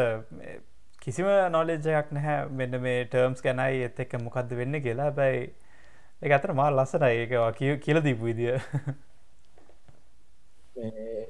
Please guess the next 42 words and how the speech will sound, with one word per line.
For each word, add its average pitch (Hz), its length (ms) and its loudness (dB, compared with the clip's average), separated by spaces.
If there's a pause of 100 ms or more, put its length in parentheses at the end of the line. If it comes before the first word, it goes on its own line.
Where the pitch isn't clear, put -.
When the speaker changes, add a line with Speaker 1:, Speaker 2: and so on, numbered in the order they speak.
(140)
Speaker 2:
ඉතින් 151 260 0
මං 139 240 4
ඒ 170 140 6
විදිහට 170 260 6
තමයි 190 400 6
ඒක 175 180 0
ලිව්වේ. 165 280 10
ඉතින් 120 180 4
මං 123 240 2
හිතනවා 160 340 2
දැන්, 123 220 4 (500)
දැන් 104 300 2 (300)
මම 120 320 2
හිතන්නකෝ 143 420 2
මම 117 240 4
මේ 143 180 2
ඇප්ලිකේෂන් 143 500 0
එක 156 80 0
රිවිව් 156 280 4
කරනවා 151 280 2
කියලා. 143 180 2
එතන 127 140 0
මම 110 300 2
ෆිසික්ස් 143 420 2
ගැන 156 180 2
දන්නේ 143 260 0
නැහැ 151 200 4
ඔයා 135 220 8
වගේ. 107 260 2 (240)
එතකොට 113 320 2
මම 107 260 2
ඔයා 123 260 6
මොකක් 131 260 0
හරි 147 140 4
ප්‍රොජෙක්ට් 135 400 2
එකක් 139 200 6
ගැන 139 180 2
කියනවා 139 300 2
නම් 156 160 0
මට 147 320 6
ඔයා 151 240 8
ඒක 156 160 4